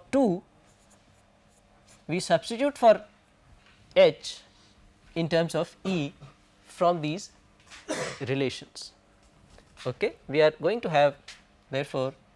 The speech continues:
eta one into E I minus E R, which should be equal to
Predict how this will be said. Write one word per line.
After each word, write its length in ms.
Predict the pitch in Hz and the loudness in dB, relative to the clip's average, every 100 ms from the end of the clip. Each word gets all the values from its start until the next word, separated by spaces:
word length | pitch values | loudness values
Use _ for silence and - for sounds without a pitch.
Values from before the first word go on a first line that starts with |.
| - - | -18 -12
eta 340 | 156 175 170 | -2 4 4
one 340 | 143 156 143 - _ _ _ _ _ _ _ _ _ _ _ _ _ _ _ _ _ _ _ _ | 4 0 0 -8 _ _ _ _ _ _ _ _ _ _ _ _ _ _ _ _ _ _ _ _
into 520 | 160 180 - 151 143 - _ _ _ _ _ _ _ _ _ _ _ _ _ _ _ _ | -6 -6 -4 -4 -4 -8 _ _ _ _ _ _ _ _ _ _ _ _ _ _ _ _
E 260 | 160 160 - - | -8 -6 -8 0
I 340 | 143 170 226 | 2 2 0
minus 580 | 160 139 135 135 - - _ _ _ _ _ _ _ _ _ _ _ - | 0 0 0 -4 -10 -18 _ _ _ _ _ _ _ _ _ _ _ -10
E 160 | 139 139 | -10 -2
R, 300 | 156 127 123 - _ _ _ _ _ _ _ _ _ - _ _ - | 2 2 0 -6 _ _ _ _ _ _ _ _ _ -20 _ _ -12
which 160 | 147 | -10
should 220 | - 175 | -8 -6
be 180 | 160 143 | -4 -4
equal 260 | 139 180 180 | -2 -2 -4
to 260 | 147 127 | -4 -8